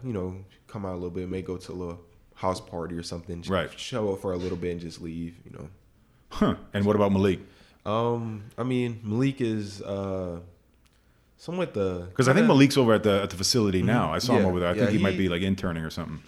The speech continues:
Speaker 1: He's not, like, the crazy, like, partier, but, you know, he has a little more fun than Brad, I'll say. You know, um,
Speaker 2: A little bit more of a social butterfly?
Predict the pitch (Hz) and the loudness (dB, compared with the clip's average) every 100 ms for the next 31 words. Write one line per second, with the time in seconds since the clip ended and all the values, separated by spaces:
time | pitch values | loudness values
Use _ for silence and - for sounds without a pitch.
0 | - 151 160 160 113 110 - 87 85 85 | -10 -8 -6 -4 -2 -4 -4 -6 -6 -8
1 | - - 110 110 110 110 107 95 90 85 | -10 -6 -4 -4 -6 -6 -6 -8 -10 -10
2 | - 101 104 101 101 107 - 85 95 92 | -4 -2 -2 -4 -6 -8 -8 -6 -4 -4
3 | 90 107 101 95 - _ _ - 95 98 | -4 -6 -8 -10 -18 _ _ -10 -6 -4
4 | 92 85 - 90 87 82 80 82 78 80 | -4 -6 -8 -8 -8 -8 -8 -8 -8 -10
5 | 82 - 82 82 - _ _ _ - 82 | -10 -10 -10 -10 -16 _ _ _ -12 -8
6 | 85 82 82 82 78 80 107 107 104 95 | -6 -6 -8 -10 -12 -4 2 4 4 2
7 | 101 90 113 98 98 92 107 113 110 | 0 0 0 0 0 0 0 0 0